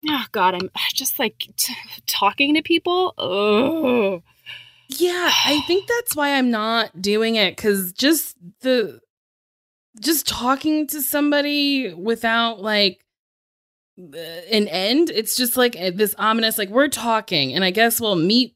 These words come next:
Speaker 2: and social distance, and then we'll take a test," and then, I don't, yeah, it just, for me, I'm like, "Ugh, fuck it. Not for me. I'm not doing that."
Speaker 1: But here we are, missing, you know, where it's like we're missing out, and it's like, this is the time when we should be doing that.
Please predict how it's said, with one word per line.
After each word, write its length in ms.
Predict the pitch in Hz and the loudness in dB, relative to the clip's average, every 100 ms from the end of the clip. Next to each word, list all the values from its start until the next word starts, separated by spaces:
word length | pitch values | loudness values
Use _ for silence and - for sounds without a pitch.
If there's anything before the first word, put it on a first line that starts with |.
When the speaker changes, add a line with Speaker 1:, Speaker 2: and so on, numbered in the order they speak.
| - | -4
Speaker 2:
and 240 | 175 160 | 0 2
social 220 | 240 233 | 0 0
distance, 400 | 208 220 226 226 | 0 0 0 -2
and 80 | 190 | 0
then 220 | 156 156 - _ _ 165 | 0 0 -6 _ _ -4
we'll 80 | |
take 180 | 151 240 | 0 0
a 60 | 147 | -2
test," 440 | - 262 247 - | -2 -2 -2 -4
and 140 | 175 160 | 0 0
then, 180 | 151 - | 0 -4
I 120 | 233 | -2
don't, 140 | 254 214 | 0 0
yeah, 180 | 208 135 | -2 0
it 140 | 208 | -2
just, 220 | 240 240 - | 0 -2 -2
for 160 | 240 | 0
me, 180 | 226 220 | 0 0
I'm 140 | 214 | 0
like, 240 | 196 185 - | 2 2 0
"Ugh, 260 | 240 - - | -4 -4 -8
fuck 380 | - - 170 165 | -8 0 0 2
it. 180 | 160 - | -4 -4
Not 280 | 240 226 190 | -2 2 0
for 140 | - 151 | 0 0
me. 220 | 156 156 | 2 2
I'm 120 | 196 | 2
not 200 | 156 143 | 2 0
doing 240 | 151 151 | -2 0
that." 300 | 160 170 190 _ | 0 0 -4 _
Speaker 1:
But 100 | 320 | 0
here 160 | 302 330 | 2 2
we 100 | 320 | 2
are, 200 | 330 233 | 0 0
missing, 640 | 185 214 - 262 247 240 - | 0 -2 2 2 2 -2 0
you 120 | 254 | 2
know, 220 | 175 180 | 4 4
where 100 | 208 | 2
it's 220 | 208 - 220 | 0 0 0
like 160 | 208 | 2
we're 100 | 202 | 0
missing 320 | 233 233 233 | 0 0 0
out, 260 | 233 240 170 | 2 2 2
and 120 | 165 | 2
it's 180 | 165 - | 0 -2
like, 220 | 180 175 | -4 0
this 180 | 226 - | -2 -2
is 120 | 202 | -4
the 60 | 185 | -4
time 260 | - 190 196 | 0 0 2
when 100 | 196 | 0
we 140 | 202 | 2
should 180 | - 185 | 2 0
be 100 | 202 | 0
doing 300 | 196 277 - | 2 0 0
that. 220 | 71 69 | -4 -4